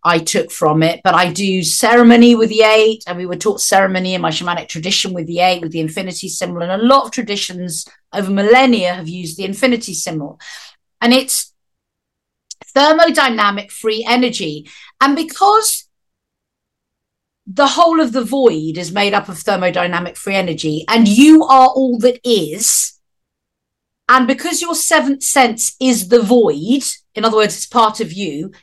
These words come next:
you are also made of thermodynamic free energy. That's why we never die. We just change form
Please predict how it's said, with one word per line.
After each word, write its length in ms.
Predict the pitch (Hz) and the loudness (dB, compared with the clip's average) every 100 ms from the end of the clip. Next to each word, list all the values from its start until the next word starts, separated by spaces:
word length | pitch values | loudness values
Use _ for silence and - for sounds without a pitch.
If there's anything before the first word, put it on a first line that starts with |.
| _ | _
you 260 | 240 370 392 | 2 4 6
are 120 | 359 | 4
also 460 | 339 359 - 302 | 2 -4 -2 2
made 540 | 285 285 269 165 180 - | 4 4 2 0 -6 -8
of 160 | 240 233 | -8 -6
thermodynamic 1000 | - 208 214 226 220 208 147 143 190 - | -2 -2 0 0 0 -4 -6 -6 -8 -12
free 260 | - 180 | -14 -4
energy. 360 | 233 302 247 185 | 0 0 -2 -2
That's 280 | 247 269 - | -2 -2 0
why 400 | 277 269 254 247 _ - | 4 4 2 -4 _ -8
we 120 | 269 | -4
never 200 | 320 320 | -2 0
die. 360 | 392 427 392 247 | 4 4 4 0
We 100 | 240 | -6
just 480 | 285 277 - - _ _ _ - | -8 -10 -10 -14 _ _ _ -6
change 440 | 302 294 311 - _ _ _ | -4 -2 -4 -8 _ _ _
form 720 | _ - 262 208 220 294 370 | _ -2 2 2 0 -4 -8